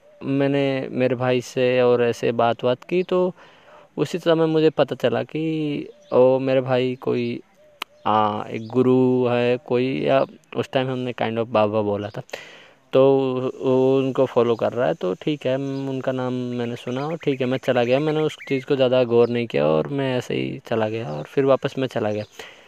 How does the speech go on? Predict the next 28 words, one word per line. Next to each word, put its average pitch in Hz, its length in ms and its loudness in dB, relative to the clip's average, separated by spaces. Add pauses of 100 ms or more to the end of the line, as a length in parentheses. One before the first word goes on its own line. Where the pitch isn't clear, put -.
(240)
लेकिन 170 320 2
वो 160 140 4
चीज़ें 151 340 2
थोड़ा 139 140 4
मेरे 139 180 2
दिमाग 120 340 0
में 117 100 -4
रह 107 180 0
गई 104 120 -4
थी। 104 140 -10 (640)
फिर 135 140 0
मैं 139 140 4
वहाँ 131 320 2
जैसे 131 240 -2
ही 127 380 2
अपने 117 800 -2 (680)
हॉस्टल 131 340 2
गया, 131 540 2 (440)
कुछ, 165 120 -2 (360)
कुछ - 120 0 (100)
दिनों 165 200 4
के 160 100 2
बाद 123 240 2
शायद, 117 400 -2 (300)
मुझे 131 180 -2
याद 120 260 0
नहीं 117 120 -6
है 135 140 -8